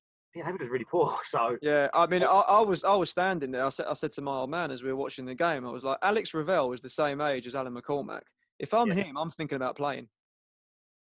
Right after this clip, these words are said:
Speaker 1: If I'm Mouldy, I'm thinking about signing him. Um,
Speaker 2: He can't play.
Speaker 1: <laughs> Yeah. Yeah, ridiculous,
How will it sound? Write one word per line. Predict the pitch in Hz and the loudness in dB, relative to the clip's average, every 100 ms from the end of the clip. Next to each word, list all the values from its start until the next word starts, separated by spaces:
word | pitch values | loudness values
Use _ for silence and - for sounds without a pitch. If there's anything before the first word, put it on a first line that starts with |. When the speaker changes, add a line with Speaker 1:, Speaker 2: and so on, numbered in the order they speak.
| _ _ _ _ | _ _ _ _
Speaker 1:
If | 120 | 2
I'm | 165 147 127 | 4 4 4
Mouldy, | 147 151 110 | 4 4 0
I'm | 117 | -4
thinking | 120 | -6
about | 104 | -6
signing | - 151 120 | 2 4 4
him. | 87 _ _ _ _ _ _ - - - - _ _ - - | -2 _ _ _ _ _ _ -20 -16 -16 -18 _ _ -10 -6
Um, | 240 226 _ _ _ | -6 -8 _ _ _
Speaker 2:
He | - | 2
can't | 226 185 | 4 4
play. | 214 233 165 - _ _ _ | 4 4 2 -6 _ _ _
Speaker 1:
<laughs> | _ _ _ | _ _ _
Yeah. | - 180 - 226 240 220 - | -2 2 2 4 4 6 6
Yeah, | 196 - 190 - - _ - - - - _ - - - - 113 104 98 - _ 101 | 4 4 0 0 -2 _ -12 -12 -12 -20 _ -18 -14 -14 -12 -12 -12 -14 -18 _ -16
ridiculous, | 92 101 98 | -16 -16 -18